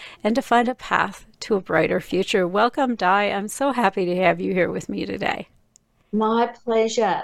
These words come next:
Speaker 2: Sophia Renee. I'm happy to be here and, um, looking forward to our conversation.
Speaker 1: Absolutely. So I introduce all these amazing healers and coaches and business people,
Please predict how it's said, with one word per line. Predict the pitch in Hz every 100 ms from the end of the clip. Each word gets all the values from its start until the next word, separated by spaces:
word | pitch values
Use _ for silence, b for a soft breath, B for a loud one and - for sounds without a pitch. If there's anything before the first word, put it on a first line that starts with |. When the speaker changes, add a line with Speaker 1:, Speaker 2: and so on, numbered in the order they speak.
| -
Speaker 2:
Sophia | - - 190 196 185
Renee. | 175 170 170
I'm | - 190 185 196
happy | 220 214
to |
be | 196 196 208
here | 214 214 233 277 -
and, | 196 196 190 202
um, | 202 190 185 185 180 -
looking | 185 214 285
forward | 294 214 208
to | 208
our | 190
conversation. | 190 196 196 196 180 226 - - - _ _ _ b b b b b
Speaker 1:
Absolutely. | 277 294 - 214 196 208 - - - 208
So | - - 220 214 214 208 202 - _ _
I | - 226 226 196 _ -
introduce | 247 247 254 226 233 -
all | 202
these | 190 190
amazing | 196 175 175 180 185 180
healers | 180 208 185 180 175 175
and | 175 -
coaches | - 180 - 185 175 170
and | 175 165 165
business | 185 185 190 180 -
people, | - 180 - 165 165